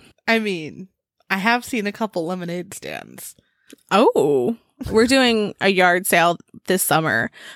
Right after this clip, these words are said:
Speaker 2: And I was like, "Olivia's gonna need a, a lemonade stand." Clearly.
Speaker 1: Oh, how cute. I would give her all my money.
Speaker 2: I know. I'm gonna hook her. I'm gonna, like, give her a Venmo. <laughs> She'll,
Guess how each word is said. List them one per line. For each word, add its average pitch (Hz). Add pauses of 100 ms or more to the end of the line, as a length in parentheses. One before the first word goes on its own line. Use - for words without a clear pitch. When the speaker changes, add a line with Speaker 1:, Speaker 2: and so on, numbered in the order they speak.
(100)
Speaker 2:
And 180
I 185
was 180
like, 185 (360)
"Olivia's 190
gonna 202
need 202
a, 190 (220)
a -
lemonade 127
stand." 82 (600)
Clearly. 175 (320)
Speaker 1:
Oh, -
how 180
cute. 175
I 208
would 202
give 190
her 196
all 190
my 180
money. 170 (160)
Speaker 2:
I 202
know. 135 (460)
I'm 233
gonna 240
hook 240
her. -
I'm 226
gonna, 240
like, 214
give 202
her 196
a 175
Venmo. 180
<laughs> -
She'll, 415